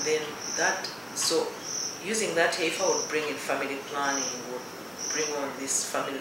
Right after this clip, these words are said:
life education to make sure that the home is clean, sustainable agriculture, that they get the manure, use it into their crops,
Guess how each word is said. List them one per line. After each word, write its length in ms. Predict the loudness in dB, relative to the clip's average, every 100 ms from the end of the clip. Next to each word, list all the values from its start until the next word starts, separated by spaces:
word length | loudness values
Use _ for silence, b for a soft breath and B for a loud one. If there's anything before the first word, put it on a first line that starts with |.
| 0
life 240 | 0 0
education 640 | -2 -2 -4 -2 0 0 -2 -6 B B -8 -4
to 120 | -2
make 160 | 0
sure 240 | 2 2 2
that 180 | 2 4 4
the 80 | 2 -4
home 160 | -4 -4
is 320 | -2 -2 -2
clean, 320 | -4 -4 -6
sustainable 1040 | -4 -2 -2 0 0 -2 -4 -6 -6 -4 -6
agriculture, 720 | -6 -6 -4 -2 -2 -2 -2 -2
that 80 | -6
they 80 | -6 -4
get 140 | -2 0
the 80 | -2
manure, 400 | -4 -6 -6 -6 -6 -6 -4
use 240 | -2 -2
it 20 | -4
into 160 | -6 -4
their 120 | -4 -4 -4
crops, 560 | -4 0 0 0 -4